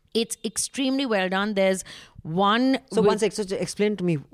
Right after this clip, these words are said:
Speaker 2: how is this different from a regular sci-fi film? And why is
Speaker 1: Because
Speaker 2: there such noise about Black Mirror?
Speaker 1: Because it, it's not so out there that you can't relate to it. It's not on a spaceship, say.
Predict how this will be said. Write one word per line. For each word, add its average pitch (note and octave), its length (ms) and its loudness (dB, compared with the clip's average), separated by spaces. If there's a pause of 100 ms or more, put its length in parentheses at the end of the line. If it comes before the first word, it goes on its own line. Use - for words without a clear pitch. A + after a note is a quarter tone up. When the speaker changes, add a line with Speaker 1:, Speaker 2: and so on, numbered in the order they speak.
Speaker 2:
how D#3+ 180 2
is F#3+ 120 2
this F#3+ 120 0
different D3 400 -2
from D#3 180 -2
a D3+ 60 2
regular B2+ 280 2
sci-fi A2 420 -4
film? G2 460 -12 (1120)
And F#3+ 200 4
why C#4 160 4
is E4 100 2
Speaker 1:
Because C#3+ 40 -2
Speaker 2:
there E3 120 2
such - 420 -4
noise A#2 240 2
about A2 220 0
Black G2+ 160 0
Mirror? G#3+ 100 -4
Speaker 1:
Because E4+ 540 0
it, - 460 -6 (400)
it's - 260 -2
not D4+ 280 -2
so C#4+ 720 2
out G3 320 2
there G#3 220 2
that G#3 200 -4
you G#3 60 -8
can't F#3 280 0
relate D#3+ 500 -4
to D#3 120 2
it. - 260 -2
It's G3+ 260 0
not A3+ 380 0
on F#3+ 160 0
a F#3+ 80 2
spaceship, - 720 -2
say. - 240 -6